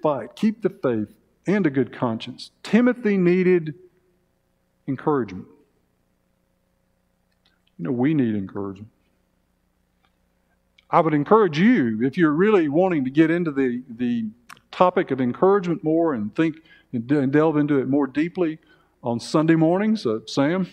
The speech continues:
raise your hand. Yeah, Sam Boschel is here. Uh, and John Kackelman is, I hadn't seen John tonight, but John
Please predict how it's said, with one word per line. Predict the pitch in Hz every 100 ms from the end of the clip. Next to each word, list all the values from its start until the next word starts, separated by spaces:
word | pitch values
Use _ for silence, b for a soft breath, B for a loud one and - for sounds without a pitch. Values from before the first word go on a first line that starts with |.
| _ _ _ - b _ -
raise | 123 123
your | 127
hand. | 151 233
Yeah, | 196 214 185
Sam | - 156
Boschel | 170 165 165 170 202
is | 170
here. | 147 170 240 b b b
Uh, | 135 123
and | 123 135
John | 151 160
Kackelman | 147 151 170 175 170 170 160
is, | 147 151 - -
I | 143
hadn't | 156
seen | 143 160
John | 123 127 117
tonight, | 113 113
but | 120
John | 120 143 170 180